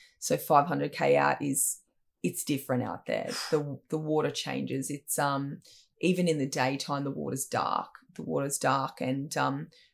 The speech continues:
we got told that there were killer whales in, in that region, and just to be really careful. I mean, how careful can you be when you're paddling? You just try and keep the speed up as much as you can. Um, sailors, for them, it's like an initiation of sorts, and they try to get across in a couple of days.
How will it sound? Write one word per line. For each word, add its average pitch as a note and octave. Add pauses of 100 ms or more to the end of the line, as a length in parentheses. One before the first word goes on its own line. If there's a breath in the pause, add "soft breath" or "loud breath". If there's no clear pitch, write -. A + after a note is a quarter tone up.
(120)
we E3
got E3
told D3
that -
there C#3+
were C#3
killer D#3+
whales F3
in, D3
in D3+
that C3+
region, C#3+
and C#3+
just D#3+
to E3+
be D#3
really C#3+
careful. C#3+
I C#3+
mean, D#3+ (320 soft breath)
how -
careful E3
can E3+
you C#3+
be D#3+
when D#3+
you're D3+
paddling? C#3+
You C#3
just -
try D3+
and D3
keep -
the -
speed C#3+
up -
as D3
much -
as -
you D#3+
can. E3 (500 loud breath)
Um, D#3 (580)
sailors, F3
for -
them, D3+
it's -
like D3
an D3
initiation C#3
of -
sorts, -
and D3+
they C3+
try C3
to C3+
get -
across -
in C#3
a -
couple -
of C#3+
days. C#3